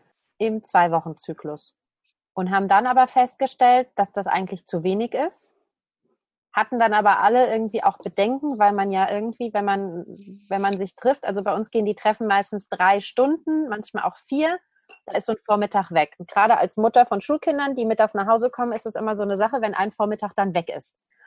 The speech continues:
Auf der anderen Seite haben wir dann gesagt,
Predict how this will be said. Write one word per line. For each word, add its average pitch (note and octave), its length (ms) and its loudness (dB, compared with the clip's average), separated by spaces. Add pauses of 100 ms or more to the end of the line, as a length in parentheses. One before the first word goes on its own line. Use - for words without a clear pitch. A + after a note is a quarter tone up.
(220)
Auf G3+ 100 -8
der G#3 140 4
anderen B3 240 2
Seite C4 460 4 (300)
haben A3 160 -6
wir A3+ 80 -2
dann G#3 320 0 (160)
gesagt, G3+ 420 2